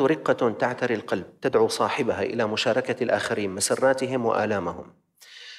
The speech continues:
من مظاهرها بر الوالدين رحمة بهم، واخفض لهما جناح الذل من الرحمة. هلأ إذا واحد بيناتنا شاف حاله بأنه هو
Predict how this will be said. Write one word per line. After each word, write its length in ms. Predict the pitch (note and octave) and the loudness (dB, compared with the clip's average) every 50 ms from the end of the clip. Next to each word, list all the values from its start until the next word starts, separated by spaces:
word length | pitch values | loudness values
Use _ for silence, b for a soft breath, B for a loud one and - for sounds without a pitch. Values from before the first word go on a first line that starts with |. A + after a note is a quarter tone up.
| B B - | B B 2
من 160 | E3 E3+ F3 | 4 4 6
مظاهرها 1040 | D#3+ E3 D#3 E3 D#3+ D#3 D3+ F3 E3+ E3+ D#3+ D3+ E3 D#3+ D#3+ D#3+ D#3 D#3+ - - - _ _ _ - | 6 6 6 6 4 4 4 2 2 2 2 2 4 4 4 2 0 -2 -10 -18 -20 _ _ _ 2
بر 240 | D3 D#3 D3+ C#3+ D3 | 2 4 6 6 6
الوالدين 640 | C3+ C3 B2+ A#2+ A2+ G#2 G#2 G2 F#2+ F#2 F2+ F2+ - - - _ _ _ _ _ b b b b b b b b b - - | 6 6 4 4 4 2 2 0 0 -2 -4 -8 -12 -18 -20 _ _ _ _ _ b b b b b b b b b -8 -4
رحمة 560 | A#2 - - - B2 A#2 A2+ - A#2 A2 G#2+ | -2 -2 0 0 0 0 0 0 0 0 0
بهم، 320 | G2 F#2 F#2+ - - - - - _ _ _ _ _ _ _ _ _ B B B B B B B - | -2 -4 -4 -6 -8 -10 -14 -20 _ _ _ _ _ _ _ _ _ B B B B B B B 0
واخفض 400 | - - - - C3+ A2+ A2+ B2 | 2 2 4 4 2 4 4 4
لهما 300 | C3 B2+ C3 A2+ G#2 G2 | 2 4 2 2 2 2
جناح 380 | G2+ A2 A2+ B2+ B2+ - - | 2 2 2 4 4 2 0
الذل 540 | B2 A2 A2+ B2+ C#3 C#3 C#3 D3 D3 D#3+ D3+ - - - - - - _ _ _ _ _ _ | -2 0 0 2 2 4 2 2 0 0 -2 -6 -12 -18 -20 -20 -20 _ _ _ _ _ _
من 180 | - C3 B2 B2 | -4 0 0 0
الرحمة. 480 | B2 A#2+ - G#2+ - - - F#2 - - - - _ _ _ _ _ _ - - - _ _ _ _ B B B B B B B B B B | 0 2 2 2 2 0 0 -4 -8 -12 -14 -20 _ _ _ _ _ _ -20 -20 -20 _ _ _ _ B B B B B B B B B B
هلأ 180 | - D3+ D3 - | 4 4 6 6
إذا 160 | - - A3 | 6 6 4
واحد 300 | D3+ F3 - - E3+ D3 | 4 4 4 2 0 2
بيناتنا 400 | C#3+ C#3 C#3 C#3 B2+ - A2+ A2 | 4 4 4 4 4 2 0 0
شاف 260 | - - D3 C#3+ - | 0 2 0 0 0
حاله 340 | - - D#3 D3 C#3+ C#3 B2+ | -2 0 2 2 4 2 2
بأنه 500 | A#2 A#2 - - C#3+ C#3 C3 A#2 A2+ G#2+ | 0 0 0 0 2 2 2 2 2 0
هو 360 | G2+ A#2 C#3 C#3+ C#3+ D3 D3+ | 0 2 4 6 6 6 4